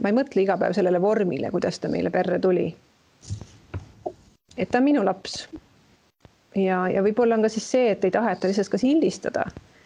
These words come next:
Et siin on, siin on nagu erinevad tahud, et, äh, et mismoodi, mismoodi keegi näeb.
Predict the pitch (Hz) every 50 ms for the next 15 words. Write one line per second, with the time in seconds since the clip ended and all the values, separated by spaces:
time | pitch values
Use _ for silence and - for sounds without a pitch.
0 | _ _ _ _ 190 185 - - 196 202 196 196 196 196 - 226 - 214 208 208
1 | 208 208 220 240 269 285 254 202 185 180 185 185 240 262 254 226 180 160 - -
2 | - - - _ _ - 160 160 165 175 180 175 170 180 180 - - - - 185
3 | 175 190 185 185 185 - - 170 165 170 175 175 - 180 180 175 170 - - -
4 | - - - - - _ _ _ _ _ _ - - - 220 196 196 - 190 180
5 | 180 185 180 190 190 185 185 180 185 185 180 - - - -